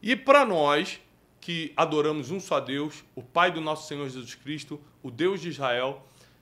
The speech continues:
Jeová, Rafá, Jirê, Sabaoth, o Deus do universo, o Deus de toda a criação, o nosso Deus Pai. Nós que adoramos o Deus Pai, Filho e Espírito Santo, o Deus triuno, nós que somos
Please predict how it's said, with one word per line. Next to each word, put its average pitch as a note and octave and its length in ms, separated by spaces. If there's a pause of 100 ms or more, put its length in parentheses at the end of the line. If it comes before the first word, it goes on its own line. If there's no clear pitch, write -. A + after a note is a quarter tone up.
Jeová, E3+ 1000
Rafá, D#3 640
Jirê, C#3+ 680
Sabaoth, C#3+ 880
o C3 100
Deus E3 340
do E3+ 60
universo, D3 540
o - 20
Deus E3 260
de D3+ 60
toda D#3+ 240
a - 20
criação, C#3 640 (260)
o A#2 60
nosso D3+ 440
Deus F3 340
Pai. C3+ 360 (240)
Nós C4 200
que - 80
adoramos F#3+ 600 (340)
o C3+ 80
Deus F3+ 260
Pai, F#3 380
Filho F3+ 280
e F3 40
Espírito D3 460
Santo, D3+ 420
o C3+ 40
Deus F3 280
triuno, E3 560 (320)
nós B3 440
que G#3+ 140
somos F3+ 540